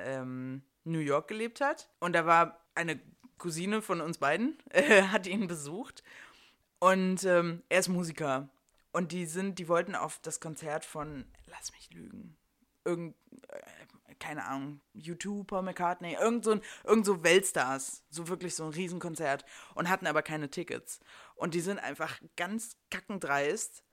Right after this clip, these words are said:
zum Hintereingang oder zum Seiteneingang gegangen und haben gesagt, dass sie dazugehören und haben einfach mal ri-, hatten richtig Eier und sind reingekommen.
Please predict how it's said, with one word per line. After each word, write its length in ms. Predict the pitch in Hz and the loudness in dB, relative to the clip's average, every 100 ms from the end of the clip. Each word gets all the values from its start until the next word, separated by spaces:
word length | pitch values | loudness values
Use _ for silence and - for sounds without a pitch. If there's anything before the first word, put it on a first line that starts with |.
| _ _ - | _ _ -6
zum 200 | 196 190 | -2 -2
Hintereingang 680 | 202 226 151 156 143 135 - | 0 2 2 0 -2 -2 -2
oder 240 | 147 143 | -2 -2
zum 460 | - 160 151 139 - _ - | -4 -8 -8 -10 -16 _ -20
Seiteneingang 720 | - 147 165 202 135 143 139 | -8 -4 -4 -4 -6 -6 -8
gegangen 440 | 135 123 120 139 226 _ - | -8 -8 -8 -8 -12 _ -8
und 180 | 175 175 | -6 -4
haben 260 | 170 170 | -4 -4
gesagt, 420 | 165 160 170 160 | -2 2 2 2
dass 140 | 170 156 | -4 -6
sie 120 | 165 | -4
dazugehören 840 | 156 156 233 233 185 139 143 185 | -4 -2 -2 0 2 2 2 -2
und 540 | - 131 160 160 - 156 | -6 -4 -4 -4 -6 -4
haben 300 | 170 175 160 | -4 -6 -6
einfach 280 | - 151 160 | -8 -8 -6
mal 340 | 170 156 127 - - 156 | 0 0 0 -6 -8 -4
ri-, 160 | 208 | -4
hatten 280 | 160 185 202 | -4 -8 -2
richtig 360 | 190 226 220 - | 0 0 0 4
Eier 360 | 170 165 165 | 6 8 6
und 100 | 156 | 4
sind 160 | 160 175 | -2 -8
reingekommen. 600 | 180 220 262 247 143 139 | -4 -4 -4 -4 -6 -6